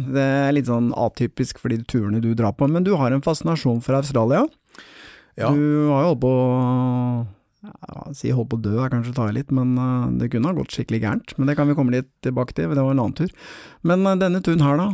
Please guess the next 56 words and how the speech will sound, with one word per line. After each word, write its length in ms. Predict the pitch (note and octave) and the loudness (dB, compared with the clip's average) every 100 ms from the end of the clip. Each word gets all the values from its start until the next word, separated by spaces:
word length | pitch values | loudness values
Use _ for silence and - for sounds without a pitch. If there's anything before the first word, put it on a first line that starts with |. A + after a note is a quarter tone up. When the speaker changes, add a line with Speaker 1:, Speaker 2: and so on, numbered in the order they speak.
| - | -4
Speaker 2:
Ja, 220 | A#2+ D3 - | -4 -4 -2
jo, 180 | C#3 E3+ | -2 -2
altså 260 | E3 D3 | -2 -4
det 160 | C3 C3 | -2 -2
jeg 180 | B2 G#2+ | -2 -4
tenkte 100 | A#2 | -4
nå 100 | B2 | -2
er 240 | A#2+ A#2+ | -2 -4
å 140 | A#2 - | -8 -6
dra 160 | G2+ | -6
til, 360 | F#2 - G2+ G2 | -6 -8 -6 -4
altså, 420 | F#2 F2 G2 F#2+ - | -6 -6 -6 -8 -6
Cooper 340 | G2+ - G#2 | -8 -8 -10
Pedy 440 | - F#2 E2+ F#2+ - | -10 -8 -6 -6 -8
i, 220 | - F2+ F#2 | -8 -4 -2
eh, 480 | F#2 F2+ F2+ F2+ F2 - | -2 -2 -4 -6 -10 -8
sør, 420 | - - F#2 E2+ | -6 -2 -2 -2
altså 340 | - - F2+ F2+ | -6 -8 -6 -6
South 520 | - - - F2 F2+ _ - | -6 -4 -4 -4 -6 _ -16
Australia, 560 | - - F2 F2+ F#2 G2+ - | -12 -8 -8 -8 -10 -14 -16
som 180 | - B2+ | -8 -4
Speaker 1:
Ja, 120 | A2 | -4
Speaker 2:
er 100 | F2+ | -4
Speaker 1:
og 80 | - | -4
Speaker 2:
da 300 | G#2 A#2 C3+ | -2 0 0
Speaker 1:
der, 60 | C#3+ | 0
eh, 200 | D3+ D3+ | 0 0
har 240 | A2+ G#2+ | 0 -2
jeg 20 | B2 C3 | -4 -4
faktisk 460 | A#2+ A#2 - A2+ | -4 -4 -2 -2
vært. 240 | G#2+ - - | -2 -6 -8
Speaker 2:
Der 120 | - | -2
Speaker 1:
Der 220 | A#2+ C3+ | 2 2
Speaker 2:
du 40 | C#3 | 4
Speaker 1:
var 120 | A2+ | 2
vi 120 | A#2+ | 2
med 120 | C#3 C#3+ A2+ | 4 4 2
unga. 180 | A2+ - | -2 -6
Speaker 2:
Ja, 160 | - - - - | -12 -12 -14 -12
det 100 | - | -4
er 160 | A#2+ A2+ | 0 2
jo, 100 | A#2 D3+ | 2 0
Speaker 1:
Mhm. 380 | - - D#2+ E2 | -2 -8 -10 -8
Speaker 2:
det 80 | F2 | -8
har 80 | D#2 | -6
vært 40 | |
det 80 | F#2 | -6
mange 180 | D#2+ D#2+ | -6 -6
ganger, 100 | F2 | -6
jeg, 160 | F2 | -6
og 180 | F#2 F#2 | -4 -4
det 120 | F2 | -4
er 180 | E2+ D2+ | -4 -6
jo 160 | D#2 E2+ | -6 -6
en, 140 | E2+ | -6
eh, 460 | E2+ F2 - G1+ | -6 -6 -6 -6